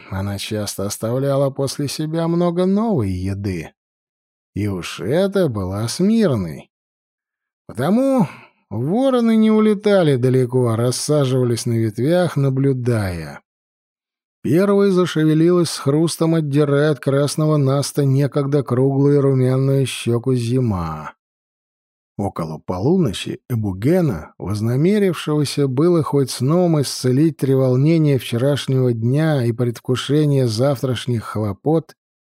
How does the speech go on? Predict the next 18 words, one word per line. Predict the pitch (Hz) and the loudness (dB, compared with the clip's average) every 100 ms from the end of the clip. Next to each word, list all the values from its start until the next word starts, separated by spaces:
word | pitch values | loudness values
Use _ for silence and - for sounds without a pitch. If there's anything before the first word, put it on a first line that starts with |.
| _ - | _ -6
разбудил | 110 110 92 87 87 131 | -2 -2 -4 -8 -2 0
Хаким. | 123 123 113 117 120 85 - _ _ _ _ _ _ _ _ _ _ | 0 -2 -4 -2 -2 -2 -10 _ _ _ _ _ _ _ _ _ _
«Господин | - 78 - 90 92 101 | -12 -12 -10 -10 -6 -4
Десятник, | 98 104 - 107 - 180 - - - | -4 -6 -4 -4 -4 -10 -12 -18 -12
скот | - - 110 131 | -12 -4 -4 -2
тревожится». | - 151 165 147 147 151 - 117 85 _ _ _ _ _ _ _ _ _ _ _ | 0 2 2 2 0 -2 -2 -6 -6 _ _ _ _ _ _ _ _ _ _ _
Харизмиец, | 120 180 190 220 247 226 - | 0 2 2 2 2 2 2
надо | 165 196 180 | 2 4 2
полагать, | 165 160 156 156 190 160 | 0 0 0 2 2 2
догадывался, | 135 139 139 208 208 143 117 107 95 | 0 0 2 2 2 2 2 -2 -8
что | 85 - | -10 -8
разбуженный, | 92 107 101 120 185 170 147 120 95 | -4 -4 -2 2 2 4 2 2 0
да | 98 | -2
ещё | 110 - 156 | -4 -2 -4
после | 156 147 151 | -2 -2 -2
такого | 135 135 156 160 147 | -2 -2 0 2 2
дня | 127 147 147 | 2 2 2
десятник, | 131 117 139 160 139 135 113 | 0 -2 0 0 0 -2 -4